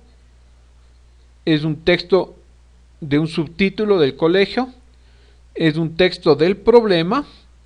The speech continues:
es una imagen, que es la imagen del logo del colegio. Ustedes pueden poner cualquier imagen.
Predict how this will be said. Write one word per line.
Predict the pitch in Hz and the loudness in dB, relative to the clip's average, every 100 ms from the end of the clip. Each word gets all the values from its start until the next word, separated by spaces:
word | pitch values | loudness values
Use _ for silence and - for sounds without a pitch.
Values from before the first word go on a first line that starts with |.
| - - _ - - - _ _ | -20 -20 _ -20 -20 -20 _ _
es | 156 151 | -6 -4
una | 170 | -4
imagen, | 156 151 170 208 202 165 | -2 2 4 4 0 -10
que | 135 131 135 | -10 -8 -6
es | |
la | 143 | -6
imagen | 139 147 151 165 143 | -2 -2 -2 -4 -4
del | 127 120 131 | -2 -2 -2
logo | 156 160 | 0 2
del | 147 147 | 0 -2
colegio. | 180 220 220 | 0 0 -2
Ustedes | 208 147 - | -8 -8 -6
pueden | 147 143 | -6 -6
poner | 147 147 147 | -6 -6 -4
cualquier | 127 127 165 | -4 -4 -4
imagen. | 220 202 170 226 | -2 -2 -4 -6